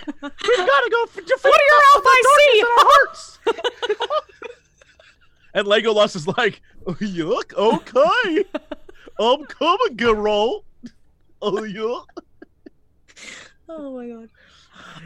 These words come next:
Speaker 3: Oh,
Speaker 2: This is
Speaker 3: it's just,
Speaker 2: cursed,
Speaker 3: uh, like,
Speaker 2: this
Speaker 3: it's really
Speaker 2: thing.
Speaker 3: hard to just ever get excited about anything because they always inevitably just totally balls it up.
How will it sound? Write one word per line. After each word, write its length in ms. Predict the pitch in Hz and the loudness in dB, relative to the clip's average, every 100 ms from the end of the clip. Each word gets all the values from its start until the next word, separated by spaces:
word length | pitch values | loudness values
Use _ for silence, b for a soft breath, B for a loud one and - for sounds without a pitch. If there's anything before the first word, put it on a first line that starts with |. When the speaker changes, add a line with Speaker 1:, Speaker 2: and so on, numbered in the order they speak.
| 175 | -2
Speaker 3:
Oh, 380 | 240 214 208 208 | 0 0 -4 -10
Speaker 2:
This 160 | 320 240 | -16 -12
is 100 | 427 | -6
Speaker 3:
it's 160 | 381 | -4
just, 160 | 466 226 | -2 -2
Speaker 2:
cursed, 60 | 214 | 0
Speaker 3:
uh, 260 | 254 233 226 - | 2 2 0 -2
like, 160 | 262 269 | -6 -4
Speaker 2:
this 180 | 285 302 | -4 -4
Speaker 3:
it's 120 | - | -4
really 200 | 392 392 | 0 2
Speaker 2:
thing. 80 | 349 | 2
Speaker 3:
hard 200 | 320 302 | 0 -2
to 100 | 254 | -6
just 160 | 269 | -6
ever 220 | - 247 240 | -4 -4 -2
get 160 | 220 | -2
excited 380 | 190 214 208 151 | -4 -2 -2 -2
about 180 | 180 160 | -4 -4
anything 360 | 175 180 165 165 | -4 -6 -10 -10
because 200 | 175 190 | -8 -4
they 140 | 220 | -2
always 260 | 247 262 233 | 0 0 0
inevitably 480 | 214 196 180 180 | -2 -4 -6 -8
just 340 | 170 165 165 - | -6 -8 -10 -6
totally 400 | 175 165 170 165 _ - | -6 -4 -8 -10 _ -12
balls 260 | 180 170 | -10 -8
it 100 | 175 | -6
up. 240 | - - | -6 -8